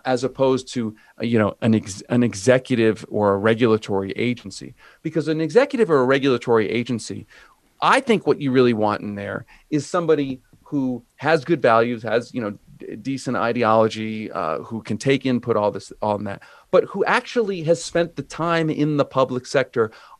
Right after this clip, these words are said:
understanding how those bureaucracies actually work, so they can understand, "Oh, if I,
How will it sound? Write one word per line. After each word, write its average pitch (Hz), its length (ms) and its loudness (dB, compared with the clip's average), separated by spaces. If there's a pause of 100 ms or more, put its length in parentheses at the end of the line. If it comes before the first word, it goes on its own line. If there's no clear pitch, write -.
understanding 143 920 0
how 117 280 0
those 120 240 -2
bureaucracies 110 840 -2 (120)
actually 101 800 -6 (160)
work, 92 580 -2 (220)
so - 160 -6
they 127 140 2
can 123 240 -6
understand, 127 920 -4
"Oh, 156 140 2
if - 80 0
I, 110 100 0